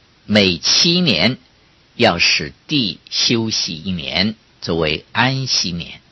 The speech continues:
这是利未记第二十五章所说的。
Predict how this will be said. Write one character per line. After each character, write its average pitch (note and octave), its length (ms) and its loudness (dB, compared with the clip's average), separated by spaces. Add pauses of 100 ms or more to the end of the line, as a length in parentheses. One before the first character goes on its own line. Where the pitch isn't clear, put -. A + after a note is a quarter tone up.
(720)
这 C3+ 120 4
是 A2+ 140 -2
利 A2+ 160 0
未 A2 160 2
记 F#2+ 340 -4 (220)
第 F#2+ 100 -4
二 G#2+ 240 2
十 - 140 -8
五 C#2 260 -14
章 G2+ 300 0
所 - 200 -8
说 G#2 280 2
的。 - 140 -2